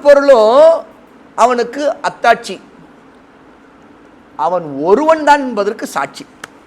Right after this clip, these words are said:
அதாவது, கடவுளை பார்க்கல, நான் இல்லை அப்படின்னு சொல்றேன் ஒருத்தன் அப்படிங்கிறான்னா, அவன் எவ்வளவு பெரிய முட்டாள் அப்படின்னா, டேய், ஒவ்வொரு பொருளும் அவன் இருக்கிறாங்க இருக்கு, அவன் தான் படைச்சிருக்காங்க அத்தாட்சி. அப்ப எதை,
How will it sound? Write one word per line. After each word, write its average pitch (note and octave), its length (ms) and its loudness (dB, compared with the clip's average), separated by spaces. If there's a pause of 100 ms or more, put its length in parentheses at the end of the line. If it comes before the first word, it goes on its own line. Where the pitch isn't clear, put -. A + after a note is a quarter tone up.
(1400)
அதாவது, F#3+ 320 2 (300)
கடவுளை C4+ 340 4 (120)
பார்க்கல, C4 280 -2 (180)
நான் F#3 200 -4
இல்லை B3+ 220 -4 (160)
அப்படின்னு G#3 340 -10
சொல்றேன் F#3 380 -4
ஒருத்தன் D3 420 -10
அப்படிங்கிறான்னா, C3 580 -12 (1400)
அவன் G#3+ 220 -8
எவ்வளவு D#4+ 240 2
பெரிய D4 140 -6 (100)
முட்டாள் A3 380 0 (120)
அப்படின்னா, C#3+ 320 -10 (180)
டேய், C4+ 160 -10 (180)
ஒவ்வொரு E4 480 -6 (120)
பொருளும் D4 260 2
அவன் C4 180 -2
இருக்கிறாங்க B3+ 400 -2
இருக்கு, A#3 240 -8 (360)
அவன் F#3+ 180 -8
தான் B3+ 140 -8
படைச்சிருக்காங்க G#3+ 600 -4
அத்தாட்சி. G3 380 -8 (600)
அப்ப D#3+ 220 -10 (120)
எதை, G#3+ 160 -4